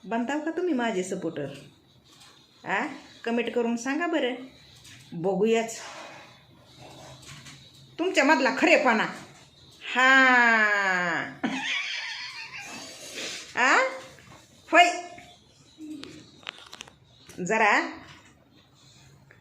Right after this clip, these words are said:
बाई ताणतणावात आहे. हं, त्या YouTube-वाल्यानं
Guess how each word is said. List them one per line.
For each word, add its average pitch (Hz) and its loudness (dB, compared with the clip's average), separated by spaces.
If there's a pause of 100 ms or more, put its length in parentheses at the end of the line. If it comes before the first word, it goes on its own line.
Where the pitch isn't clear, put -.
(360)
बाई 262 2
ताणतणावात 294 2
आहे. 160 0 (680)
हं, 208 -6 (920)
त्या 254 4 (1300)
YouTube-वाल्यानं 254 2